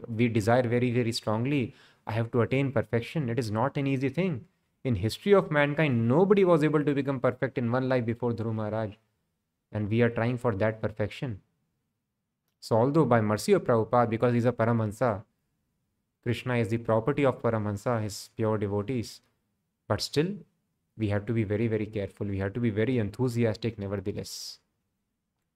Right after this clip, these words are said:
So that is why Prabhupada mentions, people are not able to understand that the spiritual life is goal.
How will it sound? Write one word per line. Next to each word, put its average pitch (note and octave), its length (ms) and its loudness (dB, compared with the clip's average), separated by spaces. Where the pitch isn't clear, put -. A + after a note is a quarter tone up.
So - 140 -6
that A#2+ 160 6
is C#3+ 80 2
why C3+ 120 6
Prabhupada A#2 460 2
mentions, G2+ 800 -6
people C#3+ 320 2
are C#3 80 6
not C3+ 320 2
able C#3+ 240 0
to F#3+ 120 2
understand B2+ 840 2
that C3 520 0
the B2 120 -2
spiritual B2 520 0
life B2+ 280 2
is A#3 400 2
goal. B2 480 6